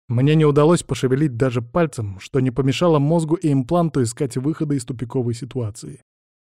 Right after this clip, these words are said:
Влияние ментатов было всеобъемлющим. Не знаю как, но они давили, словно толща воды на подводную лодку. Созданная ими тонкая сеть энергетических полей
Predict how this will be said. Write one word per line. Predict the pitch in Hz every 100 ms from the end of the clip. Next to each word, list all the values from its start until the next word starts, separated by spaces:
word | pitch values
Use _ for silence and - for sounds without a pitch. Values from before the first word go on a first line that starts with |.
| _ _
Влияние | 110 120 131 147 156 151
ментатов | 151 151 139 151 160 170 151
было | 127 135 139
всеобъемлющим. | - 139 135 139 113 104 95 - 139 143 _ _
Не | 113 110
знаю | 113 120 143 143 123
как, | 180 139 - -
но | 123
они | 143 151
давили, | 151 147 175 170
словно | 156 151 143
толща | 123 160 151 143
воды | 139 139
на | 165
подводную | 147 135 135 131 135
лодку. | 131 117 - 147 _ _ _ _ _ _
Созданная | - 170 170 143 135 135 139
ими | 143
тонкая | 120 135 147 139 120 120
сеть | 117 143 123
энергетических | 117 120 117 120 139 120 - 117 -
полей | 120 117 156 104